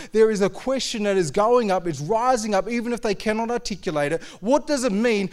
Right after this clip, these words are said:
to be human? Well, if you want to see what it means to be human, come and investigate my life. Come and check out my marriage.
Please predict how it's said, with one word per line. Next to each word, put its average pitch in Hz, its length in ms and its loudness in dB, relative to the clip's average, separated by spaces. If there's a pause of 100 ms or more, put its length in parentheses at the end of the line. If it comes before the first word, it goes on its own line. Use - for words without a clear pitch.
(160)
to 214 100 -2
be 208 180 -2
human? 214 380 -2
Well, 214 160 6
if 220 120 2
you 220 80 2
want 285 200 4
to 233 40 4
see 285 320 0
what 269 140 2
it 180 60 -2
means 175 240 -4
to 160 80 -6
be 147 100 -2
human, 180 320 -2 (160)
come 277 300 -4
and 254 80 -2
investigate 208 680 0
my 190 120 -4
life. 180 400 -4
Come 277 240 -2
and 208 80 -2
check 254 260 -2
out 240 140 2
my 196 160 0
marriage. 190 400 0